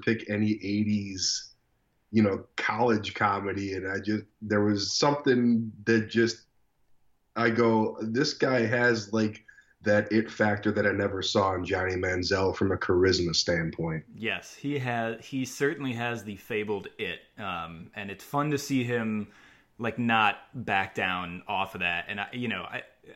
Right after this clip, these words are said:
Speaker 2: I think we, maybe we talked about this before, but, you know, there were people that were like, "I wish, I wish he would have just, like, let the Hugh Jackson thing go after a couple weeks." I'm like, "Yeah, but, like, that's not who he, that's, <laughs> this is exactly who this dude is." And I respect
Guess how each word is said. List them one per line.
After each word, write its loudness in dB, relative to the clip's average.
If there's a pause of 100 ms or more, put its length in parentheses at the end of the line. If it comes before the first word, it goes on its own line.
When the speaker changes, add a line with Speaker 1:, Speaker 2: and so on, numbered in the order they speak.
Speaker 2:
I -6
think -4
we, 4
maybe 0
we 0
talked -2
about -4
this -4
before, -8
but, -6
you -6
know, -2
there -2
were 0
people -4
that -6
were -8
like, -8
"I -6
wish, -2
I -6
wish -6
he -4
would -2
have -4
just, -10
like, -8 (680)
let -6
the -2
Hugh -4
Jackson -4
thing -6
go -6
after -6
a -8
couple -10
weeks." -10
I'm -10
like, -10
"Yeah, -2
but, -8
like, -4
that's -2
not -4
who 0
he, 0
that's, -6
<laughs> -2
this 0
is -2
exactly 2
who 2
this 0
dude 2
is." 4
And -4
I -2
respect -6